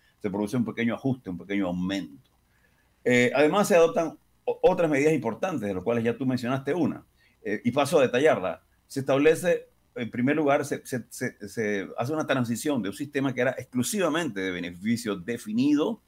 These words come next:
a un bene-, a un sistema mixto, en donde ahora hay dos pilares, uno,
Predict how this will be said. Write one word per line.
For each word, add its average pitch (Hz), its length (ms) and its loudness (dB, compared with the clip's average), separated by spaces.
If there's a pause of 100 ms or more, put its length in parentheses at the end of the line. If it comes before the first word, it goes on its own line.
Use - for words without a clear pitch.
(360)
a 110 120 2
un 117 100 4
bene-, 127 240 2
a 104 100 2
un 120 140 0
sistema 123 340 0
mixto, 123 460 0
en 82 80 -6
donde 90 240 -2
ahora 110 220 4
hay 104 100 0
dos 120 160 2
pilares, 120 480 -2 (160)
uno, 160 400 0